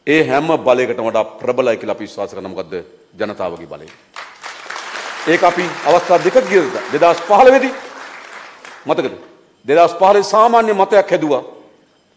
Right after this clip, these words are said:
මහින්ද රාජපක්ෂ මහත්මයා පෙරදුනොත් යන්නේ නැති වෙයි කියලා.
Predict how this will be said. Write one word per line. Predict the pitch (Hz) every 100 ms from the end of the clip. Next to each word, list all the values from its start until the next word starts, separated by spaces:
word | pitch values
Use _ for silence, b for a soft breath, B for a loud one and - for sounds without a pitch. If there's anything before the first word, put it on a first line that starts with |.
| _ _ _ _ -
මහින්ද | 160 220 214
රාජපක්ෂ | 190 190 185 175
මහත්මයා | 170 170 175 165
පෙරදුනොත් | 165 160 160 156
යන්නේ | 147
නැති | 143 135
වෙයි | 117
කියලා. | 92 85